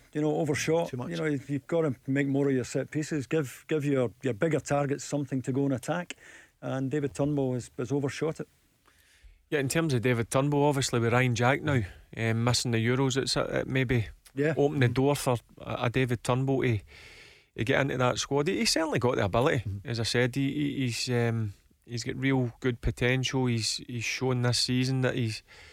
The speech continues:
Speaker 3: he's not scared to go and take, um, leadership in a game. Um, and he, listen, good player, Paul. I think he's
Speaker 2: Mm.
Speaker 3: got the, the qualities to, to be a future Scotland player.
Speaker 2: If you were the Scotland manager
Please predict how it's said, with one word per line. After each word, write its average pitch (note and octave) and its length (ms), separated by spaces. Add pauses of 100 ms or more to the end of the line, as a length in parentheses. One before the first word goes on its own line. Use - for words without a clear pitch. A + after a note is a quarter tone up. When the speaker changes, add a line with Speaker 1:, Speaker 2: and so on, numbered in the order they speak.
(280)
Speaker 3:
he's A#2 120
not B2+ 120
scared C3+ 280
to A2 100
go A#2+ 140
and A#2 120
take, - 400
um, A2+ 260
leadership B2 520
in A#2 100
a A2 80
game. B2 320 (300)
Um, A2+ 440
and C3+ 120
he, - 280
listen, A#2+ 300 (480)
good C#3+ 180
player, C3 260 (100)
Paul. B2 240 (100)
I B2+ 80
think C3+ 220
he's C3 100
Speaker 2:
Mm. B2 60
Speaker 3:
got C3 140
the, A#2 160 (120)
the A2 400
qualities B2 540
to, A2 160 (640)
to A#2 80
be B2+ 100
a A#2 60
future - 340
Scotland B2 420
player. A#2+ 180 (200)
Speaker 2:
If - 120
you D#3+ 60
were C#3+ 80
the A#2+ 80
Scotland B2 320
manager B2 480